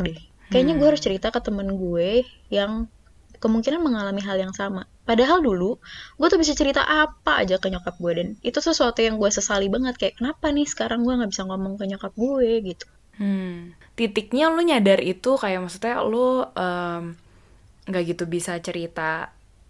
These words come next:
Speaker 2: terbuka gitu ya ke nyokap lu.
Speaker 1: Mm-mm.
Speaker 2: Itu apa karena ada kejadian sesuatu kah? Atau memang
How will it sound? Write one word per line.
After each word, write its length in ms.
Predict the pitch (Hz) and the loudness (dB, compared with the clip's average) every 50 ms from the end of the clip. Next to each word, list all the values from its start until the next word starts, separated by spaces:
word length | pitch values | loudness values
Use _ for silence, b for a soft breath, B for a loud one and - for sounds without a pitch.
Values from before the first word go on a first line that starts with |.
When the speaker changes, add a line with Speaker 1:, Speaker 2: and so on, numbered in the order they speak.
| - - - - - - - - - - | -20 -20 -20 -20 -20 -20 -20 -20 -10 -4
Speaker 2:
terbuka 480 | - 185 175 170 165 160 - 208 233 | -4 -2 -2 -2 -2 0 0 2 2
gitu 160 | 254 247 196 | 2 2 2
ya 160 | 190 175 175 175 | 2 0 -2 -4
ke 80 | 180 175 | -6 -8
nyokap 300 | 175 170 - - - - | -10 -10 -10 -12 -12 -10
lu. 200 | - 190 214 226 226 - - - - | -8 -6 -6 -6 -8 -12 -18 -8 -4
Speaker 1:
Mm-mm. 340 | 233 220 202 - 202 208 208 - - - - | -4 -4 -4 -4 -6 -6 -8 -10 -12 -12 -8
Speaker 2:
Itu 240 | - 190 - 254 262 | -6 -2 0 0 0
apa 460 | - 214 202 202 196 190 190 185 185 | 2 0 0 2 2 4 4 4 2
karena 400 | - - 180 170 180 180 180 180 | 2 0 0 0 0 0 0 0
ada 160 | 175 175 175 170 | 0 0 -2 -2
kejadian 460 | - 190 165 175 165 165 170 165 170 | -2 -2 0 0 0 0 0 -2 -2
sesuatu 480 | - - - - 143 123 131 - 175 | -4 -6 -6 -6 -8 -8 -8 -6 -6
kah? 440 | 165 - - 143 185 - - - - _ | -4 -2 0 0 0 -2 -4 -10 -16 _
Atau 360 | - 180 180 170 - 180 175 | -6 -6 -6 -2 0 0 0
memang 640 | 175 175 170 170 175 170 170 170 170 170 175 175 175 | 0 -2 -4 -4 -4 -4 -4 -4 -4 -6 -6 -8 -10